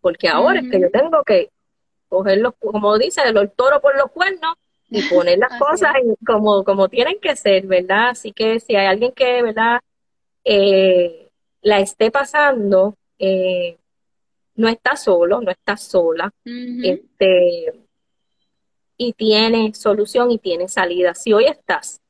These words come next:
Speaker 1: si hoy estás aquí escuchando, ya tú estás haciendo parte. Ya tú
Speaker 2: Yes.
Speaker 1: misma te estás haciendo parte y te estás moviendo.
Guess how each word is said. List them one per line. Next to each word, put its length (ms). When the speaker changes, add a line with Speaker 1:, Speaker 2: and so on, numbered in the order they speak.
Speaker 1:
si 80
hoy 80
estás 300
aquí 220
escuchando, 640
ya 100
tú 100
estás 200
haciendo 540
parte. 340
Ya 120
tú 120
Speaker 2:
Yes. 20
Speaker 1:
misma 280
te 100
estás 280
haciendo 480
parte 400
y 80
te 100
estás 300
moviendo. 640